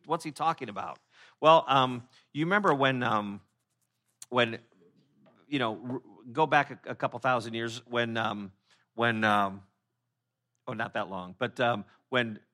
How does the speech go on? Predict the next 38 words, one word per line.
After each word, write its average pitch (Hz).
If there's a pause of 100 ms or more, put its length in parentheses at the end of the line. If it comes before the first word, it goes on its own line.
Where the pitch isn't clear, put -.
Israel 156
and 123
Judah 120
are 110
carried 120
off 110
into 104
captivity. 92 (960)
Remember, 120
the 110
kingdom 120
splits 117
and 104
Israel's 107
carried 110
off, 107
and 101
then 101
finally 107
Judah's 101
carried 101
off 95
too. 104 (360)
And 123
there's 135
a 143
dispersion. 139 (640)
The 123
Jews 127
are 117
pulled 147
out 135
of 131 (320)
their 127
home 143
and 101
they're 104
dispersed 131